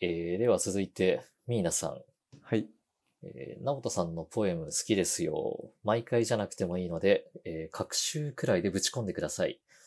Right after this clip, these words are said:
Speaker 1: サウナで会ったことがある有名人は、昨年秋頃に、えー、サウナ行きたいのポスターでおなじみの清水美里ちゃんに新宿の某女性専用サウナで偶然しました。初めは似てるけど違うかもっ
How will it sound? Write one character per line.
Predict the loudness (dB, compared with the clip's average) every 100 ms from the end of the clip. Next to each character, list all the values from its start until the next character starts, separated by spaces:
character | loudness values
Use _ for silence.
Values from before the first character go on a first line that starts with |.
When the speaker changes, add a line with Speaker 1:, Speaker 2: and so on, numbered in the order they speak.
| _ _
Speaker 1:
サ | -2 0
ウ | 0
ナ |
で | 2
会 | 2
っ | 0
た | -6
こ | -2
と | 0
が | 0
あ |
る | 0
有 | -2 -4
名 | -4
人 | -4 -4 2
は、 | 0 0
昨 | -4 -4 -4
年 | -8 -8 -6
秋 | -4 0 0
頃 | 0 -2
に、 | -4 -6 -8 _ _ _ -14
え | -8
ー、 |
サ | -4 -2
ウ | 0
ナ | 0
行 | -4
き | -2
た | -2
い | -2
の |
ポ | -4 -6
ス | 0
タ | 0
ー |
で | 0
お | -4
な | -4
じ | -6
み | -6
の | -6 -4
清 | -6 -8
水 | -8 -8
美 | -6
里 | -6 -4 -6
ち | -4
ゃ | -6
ん | -6
に | -8 -10
新 | -10 -10 -10 -8
宿 | -8 -4 -6
の | -6 -4
某 | -2 -2 -2
女 | -4
性 | -4 -4 -4
専 | -4 -4 -4
用 | -6
サ | -2 -2
ウ | -2
ナ |
で | -4 -6
偶 | -2 0
然 | 0 0
し | -4
ま | -6
し | -6
た。 | -6 -8 -18 _ _ _ _
初 | -2 0
め | 0
は | 0 -2 _ _
似 | -6
て | -2 -2
る | 0
け | -2
ど | -2
違 | -6 -6
う | -6
か | -6
も | -6
っ | -8